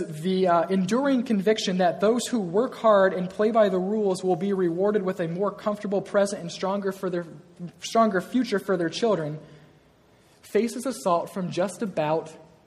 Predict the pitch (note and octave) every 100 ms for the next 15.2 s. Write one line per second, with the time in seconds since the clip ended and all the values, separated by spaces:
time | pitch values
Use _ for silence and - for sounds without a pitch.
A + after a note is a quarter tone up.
0 | _ F3 E3+ F3 E3+ F3 - - - E3
1 | E3 D#3 D#3+ C#3+ A#2 A2 - - _ _
2 | _ _ _ _ _ _ - F3+ D3+ G#3
3 | C4+ - G#3 G#3+ G#3+ F3 D3+ F3+ G#3 A3
4 | G3 - - G3 G3 D#3+ C#3+ C#3+ F#3+ G3+
5 | - - - F#3+ G3+ F#3+ F#3+ F#3+ F3+ F3+
6 | F3+ E3+ F3+ G3 - D#3+ - D3+ D#3+ F3
7 | G3 A#3+ A3+ - - _ _ _ _ _
8 | _ _ _ _ _ F3+ F3 C#3+ F#3 F#3+
9 | D#3+ A#2+ A#2 - - - _ _ _ _
10 | _ _ - - D#3+ G#3+ A#3 G3+ B3 A3+
11 | G3+ G3 F#3 F3+ F3+ F#3 - - A3+ G#3+
12 | G#3+ F#3+ F3 - F#3+ E3 C#3 C3+ F3 G3+
13 | G#3+ A3 F#3+ F#3 G#3+ A#3 A3+ A3+ G#3 G3
14 | G#3+ G#3 G#3+ G3 G3+ G3 G3+ G3+ D#3+ E3
15 | D#3+